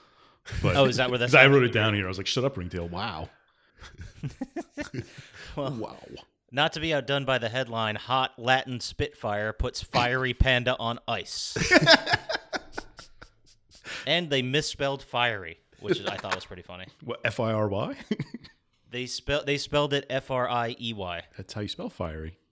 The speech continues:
Speaker 2: It's
Speaker 3: F R I E Y.
Speaker 2: F-I-E-R-Y.
Speaker 1: Oh, yeah, yeah, yeah.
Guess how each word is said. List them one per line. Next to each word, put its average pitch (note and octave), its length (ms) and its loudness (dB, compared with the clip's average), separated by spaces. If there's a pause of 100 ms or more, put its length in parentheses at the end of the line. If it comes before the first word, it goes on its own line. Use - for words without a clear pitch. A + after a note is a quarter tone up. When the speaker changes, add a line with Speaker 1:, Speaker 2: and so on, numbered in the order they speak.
(280)
Speaker 2:
It's E2+ 220 -8
Speaker 3:
F E2+ 100 -6
R E2 100 -6
I D2+ 440 -6
E C#2 320 -18 (220)
Y. - 60 -14
Speaker 2:
F-I-E-R-Y. B2+ 960 -2
Speaker 1:
Oh, A2+ 140 6
yeah, G#2 160 0
yeah, F#2 240 -4
yeah. F2 200 -4